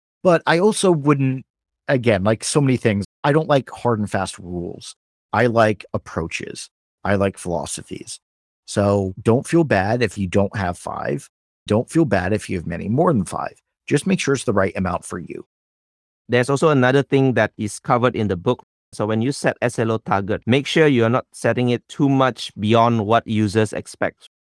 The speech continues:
Speaker 2: because it could cause a little bit of complications.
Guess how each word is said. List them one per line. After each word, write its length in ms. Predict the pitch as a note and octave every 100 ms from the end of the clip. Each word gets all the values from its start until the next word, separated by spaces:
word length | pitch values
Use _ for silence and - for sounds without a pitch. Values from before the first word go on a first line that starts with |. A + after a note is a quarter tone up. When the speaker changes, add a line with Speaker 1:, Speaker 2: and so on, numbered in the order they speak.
| _
Speaker 2:
because 260 | - A2
it 180 | - G#2
could 260 | - A#2 -
cause 420 | - A2+ A2+ - -
a 60 | G#2
little 220 | F#2+ G#2
bit 160 | G#2+ G#2
of 200 | F#2+ -
complications. 880 | G#2+ G#2 G#2+ G2+ G2+ - F#2+ G2+